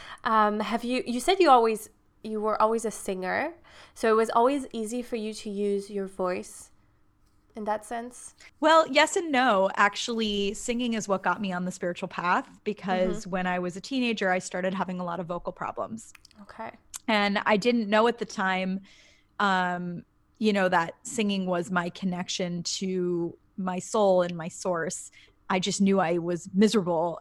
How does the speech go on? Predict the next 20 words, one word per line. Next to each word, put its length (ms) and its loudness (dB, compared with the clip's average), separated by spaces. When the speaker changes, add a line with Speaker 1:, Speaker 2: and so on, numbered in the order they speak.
Speaker 2:
and 440 -2
thought 240 4
that 120 -2
my 120 -4
life 280 0
was 160 -4
over 460 2
if 120 -8
I 60 -6
couldn't 480 -6
sing, 460 -6
you 140 -2
know, 240 2
Speaker 1:
Oh, 0 -
Speaker 2:
and 100 2
Speaker 1:
wow. 160 -4
Speaker 2:
couldn't 280 -6
share 380 -4
Speaker 1:
Mm-hmm. 160 -6
Speaker 2:
music. 520 -2